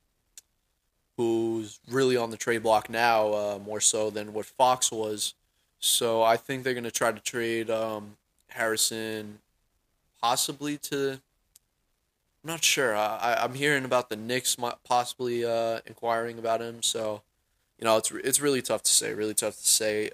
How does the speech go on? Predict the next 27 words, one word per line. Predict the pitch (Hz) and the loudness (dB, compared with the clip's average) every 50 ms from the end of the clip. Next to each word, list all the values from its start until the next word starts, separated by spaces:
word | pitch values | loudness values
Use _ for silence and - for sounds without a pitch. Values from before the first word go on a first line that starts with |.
| _ _ _ | _ _ _
But, | 113 110 107 104 - - _ _ _ _ _ _ _ _ _ _ _ _ _ _ _ _ _ _ _ _ _ _ _ _ | -2 -2 -2 -2 -4 -8 _ _ _ _ _ _ _ _ _ _ _ _ _ _ _ _ _ _ _ _ _ _ _ _
yeah, | 127 123 123 113 104 | 0 2 2 4 4
I, | 90 117 110 107 139 | 4 2 4 4 2
I | 143 | 2
wasn't | 139 147 143 143 131 120 _ | 4 4 4 2 2 -4 _
too | - - 139 131 | -8 -6 -6 -2
big | 123 127 123 | 0 0 0
of | 120 110 | 0 -2
a | 110 107 | -4 -8
fan. | - - 123 117 104 101 98 _ _ _ _ _ _ _ _ - | -4 -2 -2 -2 -2 -6 -12 _ _ _ _ _ _ _ _ 0
But | 117 104 | 0 0
on | - 101 107 104 | 0 -2 -4 -4
the | 104 101 | -6 -4
other | 104 110 147 175 175 160 | -2 0 0 0 0 -2
s-, | - - - - 117 - _ _ _ _ _ _ | -2 -4 -8 -10 -14 -20 _ _ _ _ _ _
on | 104 | -16
the | 107 | -12
other | 117 147 147 127 107 | -8 -4 -4 -2 -2
hand, | 107 104 104 101 95 _ _ _ _ _ | -4 -6 -8 -10 -12 _ _ _ _ _
Indiana, | - 131 123 120 117 127 139 135 117 104 - | -8 -6 -2 2 2 4 4 2 2 -2 -2
I'm | 104 131 135 123 | -4 -4 -4 -6
a | 110 | -10
huge | 104 - - - - - 147 151 151 156 151 151 147 143 135 - - | -12 -12 -18 -20 -18 -12 -8 -6 -4 -2 -2 -2 -4 -6 -4 -4 -4
fan | - - - 131 127 123 123 | -4 -2 -2 0 0 0 -2
of | 120 110 - | -4 -6 -4
this | 123 120 - - | 0 2 2 2
trade. | - - 120 120 113 110 107 107 - | 0 -2 0 0 0 0 -2 -4 -8